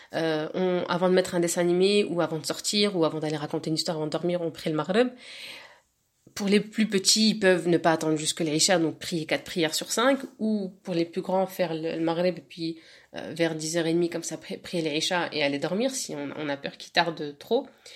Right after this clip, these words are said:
Mais l'idée, c'est de, d'être dans cette, finalement, prendre peut-être cet été-là comme, euh, un bootcamp de la prière et s'entraîner ensemble en famille à en faire un objectif pour que, à la rentrée, on a, euh, voilà, ben, trois bons mois devant nous, juin, juillet, août,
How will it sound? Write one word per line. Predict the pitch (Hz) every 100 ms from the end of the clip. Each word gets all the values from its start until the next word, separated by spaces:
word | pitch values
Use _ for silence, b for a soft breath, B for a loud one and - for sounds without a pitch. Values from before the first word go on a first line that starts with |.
| B B B B _ _ -
Mais | 190 185
l'idée, | 185 202 277
c'est | 269 190
de, | 175 190
d'être | - 214 226 208
dans | 190
cette, | 190 185 175
finalement, | 196 180 214
prendre | 226 - 208 180 165
peut-être | 165 190
cet | - 180
été-là | 175 180 202
comme, | 240 208 214 214 B B _
euh, | 170 143 139 151 - -
un | 160
bootcamp | 156 170 - 214
de | 190
la | 175 156
prière | - 175 190 254 B B B -
et | 185
s'entraîner | 185 190 - 185 185 233 -
ensemble | 180 - 190 196
en | 165
famille | - 160 175 226 -
à | 180 175 170 - _
en | 180
faire | 160 180
un | 170
objectif | 170 160 - 240 -
pour | 220
que, | - -
à | 180
la | 180
rentrée, | 165 160 - 254 B B B B _
on | 175 165
a, | 165 165
euh, | 151 - -
voilà, | 160 139
ben, | - - -
trois | - 202
bons | 175
mois | 180 175
devant | 160 156
nous, | 156 214
juin, | 202 170 180
juillet, | 165 160 156 -
août, | 240 -